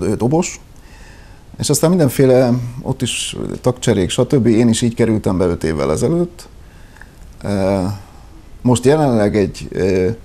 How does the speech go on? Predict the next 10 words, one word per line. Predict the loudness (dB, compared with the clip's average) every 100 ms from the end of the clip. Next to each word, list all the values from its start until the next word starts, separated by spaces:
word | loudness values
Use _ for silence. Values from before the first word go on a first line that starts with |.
| -2
Kanadában | 2 2 4 2
élő | 2
szerb, | 0 0 2 0 -4 -14 -20 -20 -20 -20 -20 -20 -10
ö, | -6 -4
származású | -4 0 2 2 -2 -2
gitáros, | -2 0 0 0 -2
Alec | -2 -2 0
Darson, | 0 -2 -2 -4 -4 -6 -10 -16 -12
ö, | -8 -6 -6 -6 -8 -10 -12 -16 -18 -20 -20 -20 -20 -20 -12
szólógitár | 0 2 4 2 4 2 2